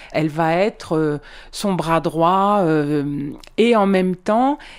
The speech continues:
elle va découvrir vraiment le théâtre avec ce professeur exceptionnel, et elle va, euh,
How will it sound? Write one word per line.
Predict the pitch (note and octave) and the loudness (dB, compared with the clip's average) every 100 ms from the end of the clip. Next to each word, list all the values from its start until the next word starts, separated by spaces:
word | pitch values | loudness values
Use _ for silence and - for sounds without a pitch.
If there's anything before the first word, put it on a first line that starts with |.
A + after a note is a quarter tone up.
| - | -14
elle | - E3 | -4 -2
va | E3+ G#3 | 0 -2
découvrir | D#3 D#3 A#3 G#3 F#3 G3+ | -2 -2 -2 -2 -4 -4
vraiment | D3+ - F#3+ G3 F#3 | -6 -4 0 2 2
le | F3 | -2
théâtre | - D3+ C#3+ A#3 - - C3+ - - - - | -2 -2 0 -2 -6 -10 -10 -14 -20 -20 -8
avec | D3 D#3 D3 | -4 -2 -2
ce | - | -4
professeur | - D#3 D#3 - F3+ | -8 -8 -8 -6 -4
exceptionnel, | D3+ - C#3+ - C#3 C3 C#3+ A3 F#3 - - - D3 | -4 -6 -10 -8 -8 -6 -4 -4 -4 -8 -18 -14 -6
et | |
elle | D3 C3+ | -2 -2
va, | C3+ D3 F3 E3 | -4 -2 0 0
euh, | C#3+ | -2